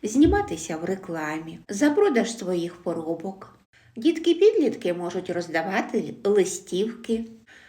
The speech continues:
розклеювати оголошення, працювати кур'єром, на пошті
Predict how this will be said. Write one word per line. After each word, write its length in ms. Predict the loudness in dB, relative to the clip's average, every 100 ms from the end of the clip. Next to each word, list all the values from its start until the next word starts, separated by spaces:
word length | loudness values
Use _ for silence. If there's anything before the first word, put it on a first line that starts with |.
| _ -4
розклеювати 920 | 0 0 2 4 6 4 2 -2 -4
оголошення, 1080 | -2 -2 0 0 0 0 -2 -8 -8 -8 -10 -16 -12
працювати 680 | 0 0 2 0 2 2 -2
кур'єром, 800 | -6 -4 -4 -2 -2 -2 -4 -6 -14 _
на 220 | 2 2
пошті 720 | 2 -2 -2 -2 -4 -8 -8